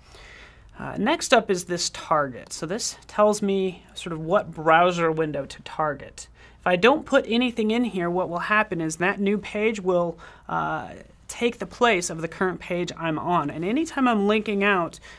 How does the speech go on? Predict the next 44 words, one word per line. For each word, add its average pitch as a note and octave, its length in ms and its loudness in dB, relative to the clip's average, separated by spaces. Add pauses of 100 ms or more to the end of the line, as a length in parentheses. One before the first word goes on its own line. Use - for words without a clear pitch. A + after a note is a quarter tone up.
(140)
to A#3+ 160 2
another G#3 280 8
website, F#3 440 2
what E3 180 2
I E3+ 80 6
want B3+ 300 0
to G3+ 100 -8
do D3+ 340 -4 (320)
is D#3+ 140 -4
I F3 80 2
wanna E3+ 380 0 (1040)
link F#3+ 260 2
it F#3+ 80 -2
out E3 220 0
into F3+ 420 0
a D#3+ 160 -2
new E3+ 460 2 (100)
browser D#3 500 2
window. C#3+ 440 -6 (200)
Okay, D3+ 300 -6
so - 160 -12
that's D#3 200 -4
what F3 100 0
I F3 80 4
have F3+ 180 -2
selected, F#3+ 640 0 (400)
and A#3 160 4
I G#3+ 80 6
can G3+ 160 0
give F3+ 160 2
it E3+ 80 2
a D#3+ 40 -6
title, E3 460 0
but E3+ 200 -6
that's - 200 -2
all C#4 80 4
I'm C4 140 4
gonna A3 100 4
worry G#3 220 4
about G3+ 220 4
right G3 180 2
now, G3 240 2
is F#3 80 -2
just F3 240 -10